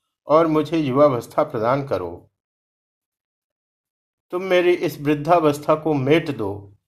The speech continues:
और मुझे युवावस्था प्रदान करो।" इसके बदले मैं तुम्हें यज्ञ में भाग दिलवाऊंगा। अभी तक तुम्हें यज्ञों में भाग नहीं मिलता है। अश्विनी कुमारों ने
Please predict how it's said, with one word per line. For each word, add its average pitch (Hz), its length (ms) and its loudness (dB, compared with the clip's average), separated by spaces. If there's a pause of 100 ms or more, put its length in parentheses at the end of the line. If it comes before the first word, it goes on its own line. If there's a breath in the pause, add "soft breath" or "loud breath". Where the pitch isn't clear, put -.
(140)
और 165 180 6
मुझे 156 340 0
युवावस्था 139 640 2
प्रदान 131 420 -4
करो।" 90 480 -6 (960)
इसके 196 260 -2
बदले 175 340 0
मैं 165 260 2
तुम्हें 156 280 -2
यज्ञ 151 340 0
में 147 200 0
भाग 143 260 2
दिलवाऊंगा। 110 840 -4 (460)
अभी 156 260 -2
तक 180 140 2
तुम्हें 151 360 -2
यज्ञों 147 460 0
में 117 380 -4 (300)
भाग 147 280 4
नहीं 131 240 -4
मिलता 117 360 -2
है। 87 300 -12 (1600)
अश्विनी 190 380 0
कुमारों 175 500 4
ने 180 240 -2